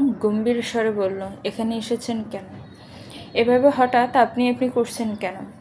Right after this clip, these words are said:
এই বলে তিতিকা থামতেই পুনরায় বিরক্তির সাথে বিড়বিড় করে বলে, "কি মুশকিল, এত কেন কেন করছিই বা কেন?" আবার একই জ্বালা। তিতিকা বেশ বিরক্ত হলো নিজের প্রতি।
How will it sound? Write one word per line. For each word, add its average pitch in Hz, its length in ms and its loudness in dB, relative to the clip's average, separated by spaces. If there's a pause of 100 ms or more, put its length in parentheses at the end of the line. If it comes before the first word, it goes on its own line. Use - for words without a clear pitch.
(200)
এই 214 160 4
বলে 208 220 2
তিতিকা 208 600 -4
থামতেই 233 420 0
পুনরায় 226 500 0
বিরক্তির 220 500 -2
সাথে 233 280 -2
বিড়বিড় 214 560 2
করে 220 280 2 (520)
বলে, 196 260 0 (140)
"কি 247 120 0
মুশকিল, 208 480 -4 (140)
এত 208 180 -2 (100)
কেন 226 240 -2
কেন 247 240 0
করছিই 233 500 -2
বা 214 120 0 (100)
কেন?" - 140 -10 (680)
আবার 240 260 6
একই 247 380 4
জ্বালা। 247 300 2 (140)
তিতিকা 247 460 2
বেশ 240 340 4
বিরক্ত 220 380 2
হলো 233 220 4
নিজের 202 440 2
প্রতি। 196 320 -6